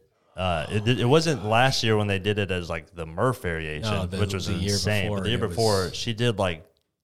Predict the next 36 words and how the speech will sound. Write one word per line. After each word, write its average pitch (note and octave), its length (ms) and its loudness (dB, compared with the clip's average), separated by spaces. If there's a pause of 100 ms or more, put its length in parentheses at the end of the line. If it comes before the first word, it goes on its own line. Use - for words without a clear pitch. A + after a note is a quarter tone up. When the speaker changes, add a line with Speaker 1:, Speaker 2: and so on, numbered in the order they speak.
(340)
Speaker 1:
twenty-one F#2 880 -2
or E2+ 100 -6
twenty G2 380 -4
rounds. E2 360 -4
She - 60 -8
was F#2 60 -6
doing F#2+ 140 0
a E2 60 -2
minute. F#2+ 320 0
Speaker 2:
Plus, F#2+ 420 -4
Speaker 1:
Yeah, F2+ 200 -2
Speaker 2:
yeah. E2+ 140 -2 (280)
Speaker 1:
yeah, F#2 80 -4
at F2 60 -6
one G2 280 4
minute A#2 320 4 (120)
or, F#2+ 100 -2
or F#2 160 0
a F2+ 40 0
minute, A2+ 240 4 (160)
uh, - 40 -2
every G#2 360 0
minute G2 280 2
she - 80 -4
was F2 40 -6
doing G2 140 0
a G2 100 2
round. E2 360 0
Speaker 2:
Yep. D#2 200 -8 (260)
Speaker 1:
Unbroken G2 580 4
the E2+ 80 -2
entire D#2+ 360 0
Speaker 2:
The F#2 80 -4
Speaker 1:
time. - 160 -2
Speaker 2:
whole F#2 100 -2
time. - 240 -12